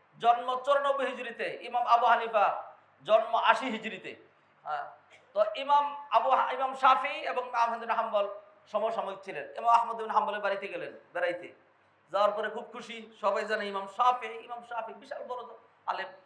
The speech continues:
বাংলাদেশের সবচেয়ে বড় আলেম, অথবা ধরেন ভারতবর্ষের সবচেয়ে বড় আলেম,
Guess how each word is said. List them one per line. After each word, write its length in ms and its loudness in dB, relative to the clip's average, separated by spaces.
বাংলাদেশের 500 4
সবচেয়ে 480 -4
বড় 140 6
আলেম, 260 4
অথবা 280 -2
ধরেন 220 -6
ভারতবর্ষের 520 0
সবচেয়ে 380 -4
বড় 100 4
আলেম, 220 0